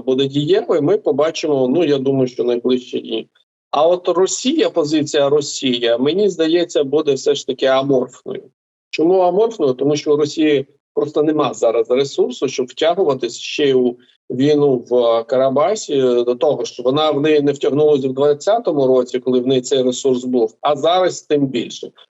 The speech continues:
Хоча Росії потрібна якась маленька перемога,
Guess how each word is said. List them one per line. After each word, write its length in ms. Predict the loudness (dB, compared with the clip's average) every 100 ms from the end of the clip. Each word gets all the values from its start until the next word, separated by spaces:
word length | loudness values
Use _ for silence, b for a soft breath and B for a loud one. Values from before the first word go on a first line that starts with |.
| _
Хоча 240 | -4 0 2
Росії 400 | 0 0 0 0
потрібна 500 | 0 0 -2 0 0
якась 400 | 0 -2 -4 -2
маленька 880 | 0 2 2 2 0 2 2 0 -2 _ _
перемога, 840 | 0 2 2 2 2 2 0 -4